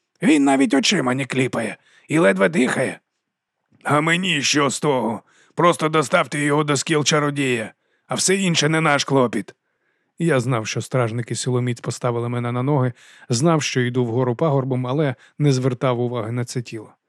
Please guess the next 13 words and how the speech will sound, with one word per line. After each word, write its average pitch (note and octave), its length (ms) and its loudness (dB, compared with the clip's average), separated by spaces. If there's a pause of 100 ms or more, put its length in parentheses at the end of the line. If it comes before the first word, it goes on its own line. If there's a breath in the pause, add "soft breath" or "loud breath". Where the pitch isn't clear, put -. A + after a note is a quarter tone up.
(320)
Натомість C#3 480 2 (240 soft breath)
знову C#3+ 320 4
обтрусився, C3+ 680 0
тоді B2 220 -2
підповз A#2 420 -6
під B2 240 -8
дерево. G2+ 340 -10 (500)
Саме C#3 280 2
стільки B2+ 360 -2
місця, C3+ 400 -2
щоб - 280 -6
скрутитися A#2+ 520 -4
клубочком. A2+ 560 -8